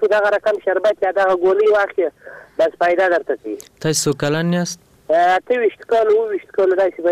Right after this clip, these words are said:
Speaker 1: یم.
Speaker 2: ښه، ضربه خو نه و خوړلی مخکې دغه ستاسې د هډوکی؟
Speaker 1: یا، یا، یا. داسې پر لنده مځکه ګرځېدلی یم، نور، اه، مشکل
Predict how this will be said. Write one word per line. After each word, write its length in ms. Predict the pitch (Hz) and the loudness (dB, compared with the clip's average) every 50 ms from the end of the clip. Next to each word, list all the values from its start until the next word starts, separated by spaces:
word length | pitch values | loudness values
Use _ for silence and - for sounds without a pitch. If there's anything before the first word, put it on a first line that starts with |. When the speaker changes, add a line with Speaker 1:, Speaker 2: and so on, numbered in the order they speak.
| 180 180 | 2 0
Speaker 1:
یم. 100 | 151 131 - _ _ _ _ _ _ _ _ - - - - - - | -2 -4 -10 _ _ _ _ _ _ _ _ -20 -20 -20 -18 -12 -8
Speaker 2:
ښه، 180 | - 101 98 104 - - - _ - 120 110 104 | -6 -6 -6 -8 -12 -20 -20 _ -8 -6 -4 -2
ضربه 280 | 123 131 139 147 180 175 | 0 0 0 0 -2 -2
خو 120 | - 160 | -2 -2
نه 120 | 151 156 156 147 | -2 0 0 -2
و 40 | 135 - | -4 -4
خوړلی 320 | 113 107 107 107 104 101 101 101 | -4 -4 -2 -2 -2 -2 -2 -4
مخکې 200 | 101 - - - 98 98 95 | -6 -6 -6 -8 -6 -4 -4
دغه 180 | 98 98 95 | -6 -6 -8
ستاسې 380 | 95 - - 98 95 - - 90 | -10 -10 -8 -8 -8 -6 -6 -8
د 100 | 92 95 92 | -6 -6 -4
هډوکی؟ 340 | 95 98 - - - 101 95 98 - - - _ - - - 302 330 339 330 339 359 359 370 392 214 | -4 -6 -8 -8 -6 -6 -8 -8 -8 -14 -20 _ -4 0 2 2 2 2 2 2 2 2 2 2 2
Speaker 1:
یا، 140 | 240 254 254 247 233 208 202 208 | 2 2 2 2 2 2 2 4
یا، 100 | 220 220 220 226 | 2 2 2 2
یا. 100 | 240 240 220 - - - - - - - _ - - | 0 0 -2 -4 -10 -20 -20 -20 -20 -18 _ -2 -2
داسې 160 | 254 - - - | -2 -2 -2 -2
پر 100 | 233 220 226 | 0 0 0
لنده 220 | 233 226 233 262 262 254 | 0 0 0 0 0 0
مځکه 240 | 240 254 247 - 240 202 226 | 0 -2 -2 0 0 0 0
ګرځېدلی 520 | 214 196 196 226 220 202 262 262 262 262 269 | 0 2 2 0 0 0 0 0 0 0 2
یم، 120 | 269 254 247 240 233 | 2 2 2 2 2
نور، 160 | 240 247 240 226 | 2 2 2 2
اه، 440 | 214 208 202 185 175 175 175 165 - - _ _ - - - - _ - - 339 | 2 2 2 2 0 0 0 -2 -4 -6 _ _ -20 -20 -20 -20 _ -6 -6 -6
مشکل 260 | - - - 226 | -4 -2 -2 0